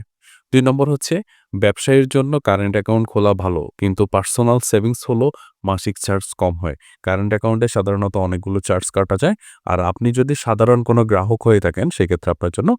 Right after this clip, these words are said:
সেভিংস অ্যাকাউন্ট খোলাটাই সবথেকে উপযুক্ত বলে মনে করছি। দুই নম্বর হচ্ছে যে হিডেন চার্জ ও মেইনটেন্যান্স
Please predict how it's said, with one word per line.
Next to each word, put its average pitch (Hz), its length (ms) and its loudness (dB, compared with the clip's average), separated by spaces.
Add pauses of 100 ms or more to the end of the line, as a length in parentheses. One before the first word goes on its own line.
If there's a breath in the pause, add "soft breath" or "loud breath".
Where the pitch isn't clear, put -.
(320 soft breath)
সেভিংস 104 360 2
অ্যাকাউন্ট 98 340 0
খোলাটাই 98 400 2 (240)
সবথেকে - 420 -6
উপযুক্ত 85 420 -4
বলে 80 220 -4
মনে 85 200 -4
করছি। - 300 -10 (960 soft breath)
দুই 123 100 4
নম্বর 135 320 2
হচ্ছে 143 240 2
যে 147 160 0
হিডেন 110 400 4
চার্জ 104 460 -2
ও 92 140 -2
মেইনটেন্যান্স 95 540 -2